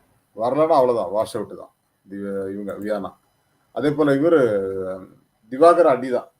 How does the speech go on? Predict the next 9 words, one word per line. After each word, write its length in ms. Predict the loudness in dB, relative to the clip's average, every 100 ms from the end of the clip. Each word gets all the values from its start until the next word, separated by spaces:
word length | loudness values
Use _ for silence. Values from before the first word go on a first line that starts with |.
| _
திவாகருக்கு 460 | -2 0 0 0 -2
அடிதான். 280 | -2 -6
அதுக்கு 180 | -6 -8
மேல 420 | -6 -4 -2 -4 -10 _ _ _ -8
அவர் 120 | -6
ஒண்ணும் 280 | -6 -6 -8
சமாளிக்க 440 | -6 -4 -2 -4
முடியாது. 260 | -10 -18 _ _ _ _ _ _ _ _ _ _ _ _ _ _ _ _ _ _ _ _ _ _
புரியுதுங்களா? 560 | -4 -4 -4 -6 -6